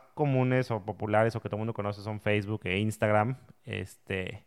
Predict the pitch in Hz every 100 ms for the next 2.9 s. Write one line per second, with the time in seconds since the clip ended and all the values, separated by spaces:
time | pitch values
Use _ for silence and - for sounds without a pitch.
0 | _ _ _ 110 113 131 131 139 135 139
1 | 139 139 151 135 - 131 135 139 135 -
2 | 139 127 120 120 123 117 117 - -